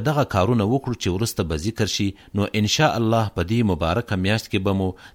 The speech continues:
د خیر په کارو کې ونډه د پام وړ وي. په حدیث شریف کې راغلی دی، د روژاتي لپاره دوه خوشحالۍ دي، یوه د روژه مات په وخت کې او بله د خپل رب سره د ملاقات په وخت کې. د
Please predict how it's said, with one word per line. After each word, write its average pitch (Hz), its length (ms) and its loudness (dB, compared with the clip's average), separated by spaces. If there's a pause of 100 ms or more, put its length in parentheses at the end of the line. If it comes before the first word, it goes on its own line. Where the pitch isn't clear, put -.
د 92 140 2
خیر 143 200 2 (100)
په 95 120 2
کارو 98 380 0
کې 120 120 0 (300)
ونډه 104 340 4
د 82 140 -2
پام 92 240 -2
وړ 113 240 4
وي. 73 100 -4 (560)
په 127 140 6
حدیث 139 280 0
شریف 143 200 -2
کې 117 180 2
راغلی 117 380 2
دی، 120 80 4 (640)
د 110 100 8
روژاتي 127 400 4
لپاره 143 420 2
دوه 127 200 0
خوشحالۍ 82 520 0
دي، 76 80 -6 (440)
یوه 147 240 4
د 113 100 4
روژه 98 260 2
مات 131 240 0
په 113 140 2
وخت - 180 -4
کې 120 140 0 (380)
او 101 160 4
بله 127 200 2
د 87 120 0
خپل 110 220 -2 (100)
رب - 180 -6
سره 104 260 0
د 80 120 -4
ملاقات 78 500 -2
په 78 100 -2
وخت - 160 -8
کې. 76 140 -10 (600)
د - 20 6